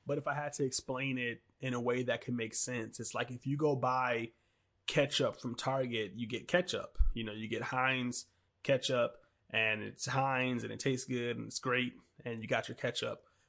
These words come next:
But if you go to Costco and you get Heinz ketchup, you get, like, the big, bulky version that you can only get at Costco. Still Heinz ketchup, still tastes the same, but you just get more bang for your buck. That's what a hobby pack is. It's,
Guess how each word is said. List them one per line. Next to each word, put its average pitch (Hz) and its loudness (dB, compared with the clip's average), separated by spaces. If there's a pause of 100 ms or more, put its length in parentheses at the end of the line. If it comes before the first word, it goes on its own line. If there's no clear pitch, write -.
(120)
But 127 6
if 123 -2
you 135 4
go 131 6
to 113 2
Costco 151 0
and 120 -4
you 117 -6
get 107 -4
Heinz 113 -6
ketchup, 110 -2 (320)
you 135 2
get, 151 8
like, 139 2
the 123 0 (200)
big, 143 0
bulky 143 6
version 131 2
that 123 0
you 135 2
can 131 -2
only 151 4
get 139 4
at 123 -2
Costco. 131 2 (280)
Still 175 8
Heinz 160 4
ketchup, 147 0
still 160 2
tastes 165 2
the 135 0
same, 113 -2 (360)
but 139 0
you 143 4
just 135 0
get 135 2
more 123 0
bang 120 -2
for - -8
your 107 -2
buck. - -4 (220)
That's 143 2
what 139 4
a 123 2
hobby 120 -2 (300)
pack 123 0
is. - -4
It's, 113 -2